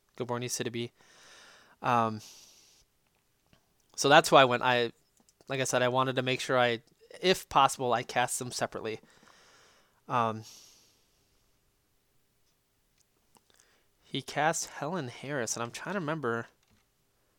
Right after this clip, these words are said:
who Helen Harris was in the book.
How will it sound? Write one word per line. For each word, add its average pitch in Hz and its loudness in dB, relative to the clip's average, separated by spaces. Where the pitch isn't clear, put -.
who 170 -4
Helen 151 -4
Harris 139 -4
was 120 -6
in 117 -12
the 113 -10
book. - -2